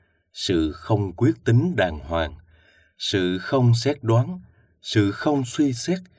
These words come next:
sự không làm cho tỏ rõ, thiển trí, khờ khạo, sự không biết rõ,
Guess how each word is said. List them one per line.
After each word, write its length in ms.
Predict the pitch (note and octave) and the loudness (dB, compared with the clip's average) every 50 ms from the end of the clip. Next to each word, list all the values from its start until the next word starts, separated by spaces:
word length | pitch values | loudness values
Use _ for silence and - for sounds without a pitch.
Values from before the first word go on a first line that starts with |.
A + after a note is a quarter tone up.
| _ _ _ _ _ _ _ _ | _ _ _ _ _ _ _ _
sự 340 | - - - G2+ F#2+ F2+ | -8 -2 0 0 0 0
không 300 | E2 - - D3 C#3+ C#3 | -4 -4 -4 -2 0 2
làm 420 | C3 A#2 G2 F2 D#2+ D#2 D2+ C#2+ C2+ - | 2 4 4 4 2 2 -2 -6 -10 -6
cho 180 | - G#2+ G#2 - - | -4 -4 -4 0 0
tỏ 200 | E2+ D2 D#2 G2 - | 0 0 0 -2 -4
rõ, 320 | - C2+ C2 C#2 E2+ A#2 A#2+ - - _ _ _ _ _ _ _ _ _ _ _ _ | -4 -4 -4 -4 -6 -10 -12 -14 -18 _ _ _ _ _ _ _ _ _ _ _ _
thiển 360 | - G2+ F2 D#2+ E2 G2+ A2+ A#2+ | 0 0 2 2 2 -2 -4 0
trí, 340 | - B2+ C3 D3 F3+ F#3+ - - _ _ _ _ _ _ _ _ | 0 2 2 2 0 -2 -8 -16 _ _ _ _ _ _ _ _
khờ 420 | _ - - - G2+ F2+ E2 D2+ | _ -10 0 2 4 4 4 0
khạo, 540 | - - - F2 E2 D2 C#2+ D2 D2+ - - _ _ _ _ _ _ _ _ _ _ | -4 -8 -6 -2 0 0 0 0 -4 -10 -18 _ _ _ _ _ _ _ _ _ _
sự 400 | - - - G2 F2+ F2+ F2 E2+ | -10 -4 -2 0 0 0 -2 -2
không 440 | - - C3 A2+ G#2+ G#2 G2+ F#2 | -2 0 2 2 2 2 0 -2
biết 140 | G2 D#3 F3+ F#3 | 0 0 0 0
rõ, 360 | - - D2+ C#2 C#2 D#2 A2+ | -2 -6 -6 -6 -6 -8 -10